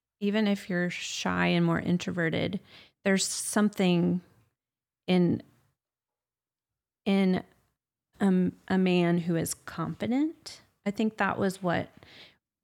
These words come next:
was really attractive about John to me.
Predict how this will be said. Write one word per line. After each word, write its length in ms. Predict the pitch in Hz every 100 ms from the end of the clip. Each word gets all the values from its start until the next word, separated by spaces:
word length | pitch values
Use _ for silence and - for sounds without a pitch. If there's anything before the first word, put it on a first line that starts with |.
| _
was 200 | 190 185
really 280 | 175 175 170
attractive 720 | 170 180 - - 175 170 - 170
about 300 | 165 - 180
John 260 | 165 165
to 140 | 165 -
me. 220 | 165 160